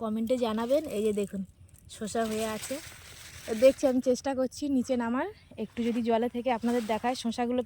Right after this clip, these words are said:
কিন্তু নিচের দিকেই ঝুলছে, আমি দেখাবো আপনাদের। আর এদিকে কিন্তু ঢেঁড়স গাছ, ওই যে কলা গাছ পর্যন্ত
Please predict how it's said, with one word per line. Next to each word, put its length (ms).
কিন্তু 200
নিচের 300
দিকেই 240
ঝুলছে, 380
আমি 160
দেখাবো 400
আপনাদের। 420
আর 160
এদিকে 340
কিন্তু 280
ঢেঁড়স 480
গাছ, 220
ওই 160
যে 100
কলা 280
গাছ 200
পর্যন্ত 500